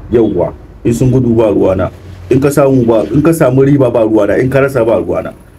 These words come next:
Yawwa, saboda in ka samu riba ba ci, ba ji zan yi ba. In ka rasa ma bai kamata in ji ba. Na gode. Ku yi rijista, link yana bio ɗina kamar yadda na ce.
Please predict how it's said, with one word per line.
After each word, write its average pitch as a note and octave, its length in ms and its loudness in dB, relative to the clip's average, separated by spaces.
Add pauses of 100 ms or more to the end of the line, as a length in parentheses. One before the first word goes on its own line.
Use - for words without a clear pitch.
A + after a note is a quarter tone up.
(160)
Yawwa, - 320 -2
saboda C3+ 240 4
in D3+ 60 2
ka E3 100 2
samu E3+ 240 2
riba D#3 280 2
ba A2+ 140 0
ci, A#2 200 -8
ba G#2+ 180 0
ji A#2+ 100 -2
zan A#2 200 0
yi G2+ 60 -4
ba. F#2 120 -4 (100)
In D#3 120 2
ka F3+ 100 2
rasa E3+ 220 2
ma D3+ 240 2 (300)
bai A2 100 2
kamata A2+ 340 0
in - 140 -4
ji F2 80 -2
ba. F2 160 -2 (340)
Na F#2+ 120 -2
gode. A2 340 0 (220)
Ku A#2+ 80 2
yi C3 60 4
rijista, C#3 360 0
link A#2+ 160 0
yana A#2 160 0
bio A2 260 0
ɗina G2+ 260 0
kamar F#2+ 220 -8
yadda F#2 100 -4
na F2+ 80 -6
ce. - 140 -14